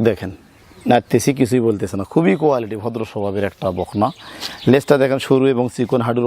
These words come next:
অনেক উপরে দেখেন, এবং পা গিলা দেখেন, পায়ের গিরা গিলা কত মোটা এবং পা, হাত পা গিলা কত লম্বা চলা। সর্বোচ্চ কোয়ালিটিফুল একটা এসিআই কোম্পানির হাই মেরিডের অস্কর ষাঁড়ের সেমেনের বকনা। এটাকে দুই মাসের বীজ দেওয়া রয়েছে, খুবই কোয়ালিটিফুল।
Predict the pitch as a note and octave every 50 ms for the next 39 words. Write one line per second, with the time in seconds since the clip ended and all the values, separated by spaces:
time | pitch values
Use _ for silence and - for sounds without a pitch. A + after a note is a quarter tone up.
0 | A#2+ A#2 A#2+ A#2+ G#2+ A2+ G#2+ G#2+ A2+ A2 A2+ A2 G#2+ G#2+ G2+ C3 B2 B2 B2+ B2
1 | A#2+ A#2 - - - - - - - _ _ _ - D3+ D#3+ E3 E3 D#3+ C#3+ C#3+
2 | C#3 C#3 B2 B2+ A#2 A#2 A2 - C3+ C3 B2+ A2+ A#2 B2+ C3 B2+ A2+ B2 B2+ A#2
3 | - C3+ B2+ - - C3 B2 A#2 A2 A#2 A#2 A2+ A2+ A2+ A2+ - - D2+ - -
4 | - - - - - - - - - - - - - C3 - - - C#3 B2+ B2
5 | B2+ B2 - - E3+ - - F3+ D#3+ D3+ C3 C3 C#3+ A#2+ G#2+ G#2+ G2+ F#2 E2 D#2+
6 | - - - D3 D3+ D#3 F3 E3+ _ - F#3 C#3+ - D3 D3 C#3 C3+ C3 A#2+ C3
7 | A#2 A#2+ B2+ B2 B2 A#2 _ - B2 A#2+ - - G#2+ - - B2+ B2 A2+ A2 A#2
8 | A2 A2 A#2 A#2 B2+ B2+ A2+ G2+ G#2+ A2+ A2+ A2 A2 G#2 A2 G#2 A#2 B2 E3 G3
9 | _ _ - - - - - - - - - - - - C3 B2 - - - C#3
10 | C3 A2+ - - B2+ A#2 A#2+ A2+ - - - A#2+ A#2 A#2 A#2 A#2 A2 G#2+ G#2 A2
11 | - A#2 B2 C3+ - - _ _ _ - - - - - - - - A#2+ A#2+ B2+
12 | A2+ B2+ A#2 A#2 C3+ C#3 C3+ C#3 C3+ B2+ - C#3+ B2 B2 B2+ A#2+ A2 G#2 A#2 A2+
13 | A2+ A2 G#2+ G#2 G2 - - - F#2+ - - - - F3 F#3+ G3+ - - D#3+ D3+
14 | C#3 C3 A#2+ G#2+ A2 - - A2 G2